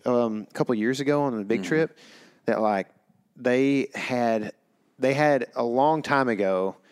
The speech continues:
Speaker 1: diverted water from the creek th-, and they had dug, like, hand dug a irrigation canal t-, and diverted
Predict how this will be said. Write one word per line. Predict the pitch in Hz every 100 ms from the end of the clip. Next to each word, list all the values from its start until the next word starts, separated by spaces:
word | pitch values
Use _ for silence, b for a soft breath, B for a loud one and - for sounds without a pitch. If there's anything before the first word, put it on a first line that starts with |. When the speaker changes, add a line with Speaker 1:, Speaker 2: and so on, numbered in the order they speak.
| b b
Speaker 1:
diverted | 113 120 123 110 113 135 123 110 95 _ -
water | 123 131 123
from | - 123
the | 110
creek | - 147 139 120
th-, | - - - -
and | 120 113 107
they | 120
had | 117 107
dug, | 113 120 127
like, | 107
hand | - - 147 143
dug | 113 120 104 104
a | - 104
irrigation | 101 117 107 104 113 -
canal | 98 98 87 87 85 _ B B B
t-, | -
and | 110 101
diverted | 101 101 107 113 101